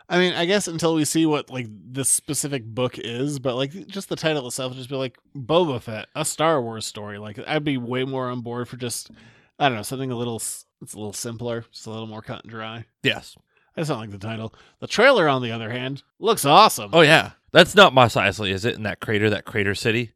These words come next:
Speaker 2: It can't be.
Speaker 1: I mean, something on Tatooine, definitely. Is that Man-, Mando? Is it him speaking in the early part of the trailer? I think it is.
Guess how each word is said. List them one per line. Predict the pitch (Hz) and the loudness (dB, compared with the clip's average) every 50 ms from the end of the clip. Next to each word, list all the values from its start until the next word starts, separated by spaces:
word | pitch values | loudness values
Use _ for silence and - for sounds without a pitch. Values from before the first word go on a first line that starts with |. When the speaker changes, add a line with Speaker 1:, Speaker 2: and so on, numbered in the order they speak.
| _ _ - | _ _ -16
Speaker 2:
It | 80 - | -14 -8
can't | - - 123 101 - | -4 -2 -2 -2 -2
be. | - - - 95 _ _ _ _ - | -6 -12 -12 -12 _ _ _ _ -10
Speaker 1:
I | |
mean, | 135 123 110 | -8 -8 -8
something | - - 143 143 151 113 | -6 -8 -8 -6 -6 -8
on | 107 107 104 | -8 -10 -10
Tatooine, | - 120 117 107 - 107 107 110 110 104 | -10 -10 -10 -10 -12 -16 -14 -14 -14 -8
definitely. | 113 123 131 - 123 104 104 104 113 123 127 _ _ _ _ 131 - - - _ | -8 -8 -8 -8 -12 -16 -14 -10 -8 -10 -10 _ _ _ _ -20 -20 -20 -12 _
Is | - 160 160 156 | 0 0 0 2
that | 196 190 196 190 - _ - | 2 2 2 2 -2 _ -12
Man-, | 139 139 135 131 139 143 151 165 151 _ | -10 -6 -2 0 2 2 0 -2 -4 _
Mando? | 110 120 143 170 185 170 131 127 117 110 98 92 85 _ _ _ _ _ | -8 2 4 6 6 6 2 -4 -4 -4 -8 -10 -14 _ _ _ _ _
Is | 139 127 143 | -2 2 2
it | 160 - | 2 2
him | 120 120 147 147 156 165 156 | 2 -2 0 0 0 0 -2
speaking | - - - - 151 143 - 175 160 151 156 156 147 _ _ _ - | -2 -4 -4 -4 -4 -4 -4 -8 -8 -8 -8 -8 -10 _ _ _ -10
in | 143 139 | -8 -6
the | 131 131 - - | -6 -6 -6 -6
early | 131 135 139 147 143 | -4 -2 -2 -2 -2
part | - 175 143 | -2 -2 -2
of | 139 131 | -2 -4
the | 131 | -6
trailer? | - - 147 151 143 123 107 | -6 -4 -4 -4 -4 -4 -8
I | 107 | -6
think | 107 - 233 208 - | -6 -6 -6 -6 -6
it | - | -8
is. | 139 139 - 214 - - | -10 -12 -14 -16 -16 -18